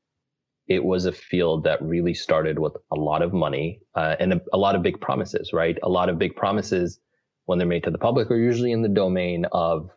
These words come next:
"Hey, we're gonna be able to bring therapeutics to the market that are gonna help patients one day," right? That's always been sort of the promise. Um,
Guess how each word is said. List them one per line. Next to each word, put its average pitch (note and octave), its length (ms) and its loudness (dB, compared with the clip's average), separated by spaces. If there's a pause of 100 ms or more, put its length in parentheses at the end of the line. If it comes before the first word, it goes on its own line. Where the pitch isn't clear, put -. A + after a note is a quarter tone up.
(140)
"Hey, G2 180 2
we're F2 180 0
gonna G2+ 160 0
be G2 140 2
able E2 180 0
to D#2 160 0 (560)
bring F#2 320 0
therapeutics E2 540 -2
to D#2+ 80 0
the D2+ 60 -4
market D2+ 400 0
that D#2+ 120 0
are D#2+ 80 0
gonna C#2+ 200 -2
help - 260 -6
patients - 420 -8
one - 180 -4
day," - 200 -6 (400)
right? D#2 100 0
That's E2+ 220 2
always F2+ 260 2
been E2 200 -2
sort D#2+ 200 -2
of C#2 80 -6
the - 80 -6
promise. - 640 -4 (560)
Um, D#2 520 -2